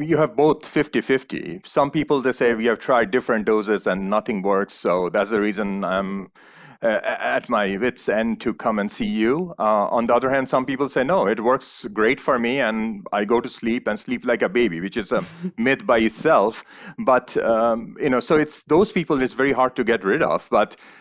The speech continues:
Speaker 1: then when we talk about that, "Hey, you are also on Coumadin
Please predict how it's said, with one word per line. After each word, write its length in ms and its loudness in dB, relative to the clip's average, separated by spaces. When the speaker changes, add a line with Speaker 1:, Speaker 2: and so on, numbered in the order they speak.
Speaker 1:
then 280 2
when 160 2
we 80 0
talk 320 2
about 320 4
that, 160 0
"Hey, 140 2
you 200 0
are 60 2
also 240 0
on 120 -2
Coumadin 560 0